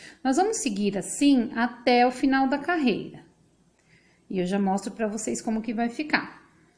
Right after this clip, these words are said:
Ficou assim, então, a nossa carreira, meninas, olha. Dois pontos no espaço,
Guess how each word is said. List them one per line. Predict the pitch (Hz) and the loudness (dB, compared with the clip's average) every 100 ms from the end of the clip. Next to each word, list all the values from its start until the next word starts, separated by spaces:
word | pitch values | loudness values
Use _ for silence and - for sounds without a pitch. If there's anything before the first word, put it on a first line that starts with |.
| _ _ _ _ _ _ | _ _ _ _ _ _
Ficou | - 277 311 | -4 0 2
assim, | 349 381 330 311 | 2 2 4 6
então, | 311 302 302 | 6 4 6
a | 302 | 6
nossa | 302 302 330 | 8 6 2
carreira, | - 370 277 196 160 | 0 2 4 4 0
meninas, | 170 175 170 165 180 | -2 0 0 -2 0
olha. | 196 147 143 - _ _ _ _ _ _ | 0 0 -4 -12 _ _ _ _ _ _
Dois | 202 247 294 - | 2 4 4 0
pontos | 240 208 185 175 175 185 | 0 2 0 -4 -8 -6
no | 180 | -4
espaço, | 180 - - 165 156 165 - 320 349 | -4 -6 -4 0 0 -2 -6 -6 -6